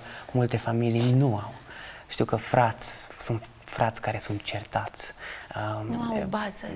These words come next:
Speaker 2: nu?
Speaker 1: nu, da,
Speaker 2: Nucleul
Speaker 1: sunt,
Speaker 2: acela.
Speaker 1: exact, sunt, uh, păr-, uh,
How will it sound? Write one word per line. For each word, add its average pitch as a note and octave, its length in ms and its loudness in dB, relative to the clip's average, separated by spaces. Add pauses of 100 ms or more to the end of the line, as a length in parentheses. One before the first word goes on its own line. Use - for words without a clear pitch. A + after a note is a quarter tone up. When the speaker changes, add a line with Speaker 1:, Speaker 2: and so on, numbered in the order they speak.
Speaker 2:
nu? - 100 -4
Speaker 1:
nu, - 260 -4 (280)
da, - 260 -2
Speaker 2:
Nucleul G#3+ 420 0
Speaker 1:
sunt, G#3 140 -2
Speaker 2:
acela. G#3 340 -6
Speaker 1:
exact, - 540 -6
sunt, - 420 -6 (480)
uh, A#2+ 380 2
păr-, A#2 260 2
uh, G#2+ 280 -4